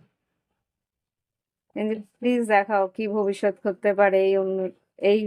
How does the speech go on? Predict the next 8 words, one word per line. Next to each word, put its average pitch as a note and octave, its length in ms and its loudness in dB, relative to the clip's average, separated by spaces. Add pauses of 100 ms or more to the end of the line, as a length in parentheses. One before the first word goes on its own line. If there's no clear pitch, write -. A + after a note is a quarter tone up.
(280)
পরিস্থিতি। F#3+ 560 0 (540)
I A3+ 140 4
don't C4+ 220 8
know, C4 240 6
দেখো, A3+ 300 6
আমি, A3+ 320 4 (300)
আহ, G3+ 340 0 (120)
কিছু B3 220 2